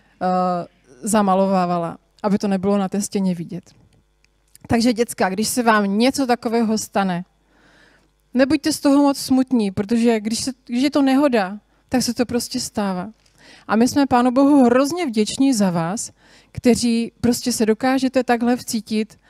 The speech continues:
jak ta Valinka. Prostě ona nebyla naštvaná na tu maminku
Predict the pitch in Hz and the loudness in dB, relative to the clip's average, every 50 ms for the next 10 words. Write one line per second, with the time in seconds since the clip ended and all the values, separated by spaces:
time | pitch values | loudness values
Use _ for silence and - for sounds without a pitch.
0 | _ - 226 220 - - 262 262 220 202 214 208 202 202 202 202 196 - 202 190 | _ -4 -4 -2 -2 -2 -2 0 0 0 0 2 2 0 0 -2 -4 -6 -6 -6
1 | 190 220 220 _ _ _ _ _ _ - 285 277 - 311 302 302 302 294 302 285 | -6 -8 -10 _ _ _ _ _ _ -6 -4 -2 0 0 0 2 2 2 0 0
2 | 277 381 480 466 359 254 - - - 233 247 240 233 233 220 220 - 240 226 226 | 0 -2 -2 -2 0 -2 -2 -4 -6 -6 -4 -2 -2 -2 -2 -2 -2 -2 0 0
3 | 214 208 202 196 202 196 - 190 185 | 0 0 -2 -2 -4 -4 -8 -10 -12